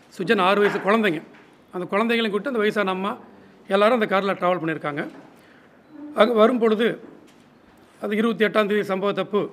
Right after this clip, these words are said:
ச-, சம்பவத்தன்று எட்டு நாற்பத்தஞ்சு மணிக்கு சுமாரா ஆத்தூர் சேலம் சென்னை பைபாஸ் கிட்ட அங்க வரும் பொழுது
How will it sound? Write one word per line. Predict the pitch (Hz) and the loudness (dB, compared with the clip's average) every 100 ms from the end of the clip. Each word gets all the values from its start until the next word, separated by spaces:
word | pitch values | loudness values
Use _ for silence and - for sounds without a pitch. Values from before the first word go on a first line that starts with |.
| - | -6
ச-, | 190 185 185 | -4 -4 -4
சம்பவத்தன்று | 190 185 202 190 190 170 - 190 | -6 -4 -4 -4 -2 -4 -4 -6
எட்டு | 170 196 | -2 -2
நாற்பத்தஞ்சு | 180 170 175 170 151 | 0 -4 -2 -2 0
மணிக்கு | 175 175 220 - - - | -2 -2 -6 -10 -16 -6
சுமாரா | 170 170 240 - - - _ - _ _ 180 | -2 0 -2 -8 -20 -20 _ -20 _ _ 2
ஆத்தூர் | 202 208 214 - | 2 4 -2 0
சேலம் | 196 190 170 | 0 0 -2
சென்னை | 185 202 175 | -2 -2 -2
பைபாஸ் | 190 185 170 | -2 -4 -4
கிட்ட | 175 | -4
அங்க | 165 156 | -2 -2
வரும் | 175 156 | -2 -4
பொழுது | 147 | -6